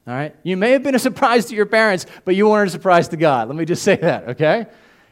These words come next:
God knew what he was doing. God knows what he's doing. It was no accident when he created you. Then we have the, the, the passage that Tom read for us this morning. Take a look at that in your bulletin from Ephesians chapter two.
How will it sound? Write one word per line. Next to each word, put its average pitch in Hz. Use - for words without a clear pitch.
God 196
knew 220
what 240
he 220
was 220
doing. 220
God 165
knows 190
what 156
he's 170
doing. 156
It -
was 131
no 165
accident 165
when 123
he 131
created 120
you. 87
Then 147
we 170
have 165
the, 135
the, 123
the 110
passage 139
that 107
Tom 135
read 127
for 131
us 127
this -
morning. 131
Take 135
a -
look 127
at 131
that 131
in 117
your 104
bulletin 123
from 104
Ephesians 131
chapter 107
two. 127